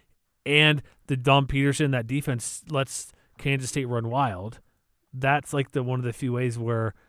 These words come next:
it's gonna be the ground game where Kansas State and those four defenders you, we, we've been talking about take it to victory. And I don't think there can be enough pressure 'cause at some point they'll break through. There's too many guys, too many plays that Hal Mumme runs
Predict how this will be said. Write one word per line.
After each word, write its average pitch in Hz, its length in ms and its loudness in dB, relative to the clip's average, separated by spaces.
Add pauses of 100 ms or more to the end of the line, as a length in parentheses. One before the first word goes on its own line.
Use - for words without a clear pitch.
(140)
it's 131 120 -4
gonna 165 120 4
be 151 80 2
the 139 80 2
ground 135 280 2
game 131 140 -2
where 123 100 -4
Kansas 127 340 -6
State 120 220 -6
and 127 160 -6
those 123 160 -4
four 127 220 -6
defenders 120 420 -8
you, 117 80 -6
we, 120 160 -4 (160)
we've 120 100 -12
been 120 140 -6
talking 135 300 -4
about 113 260 -4 (320)
take 131 160 -4
it 117 80 -6
to 113 60 -6
victory. 117 440 -2 (220)
And 127 80 -2
I 135 60 4
don't 143 80 2
think 139 160 -2
there 135 100 -2
can 139 140 -10
be 131 80 -2
enough 123 180 -6
pressure 170 280 -4
'cause 143 120 0
at 127 100 -4
some 170 140 0
point 147 220 -2
they'll 127 120 0
break 117 240 -6
through. 104 280 -10 (560)
There's 123 180 -6
too 156 140 -6
many 160 180 0
guys, 123 340 -2
too - 140 -10
many 139 160 -2
plays 127 380 -2
that 123 160 -6
Hal 123 120 -4
Mumme 123 260 -6
runs 117 460 -8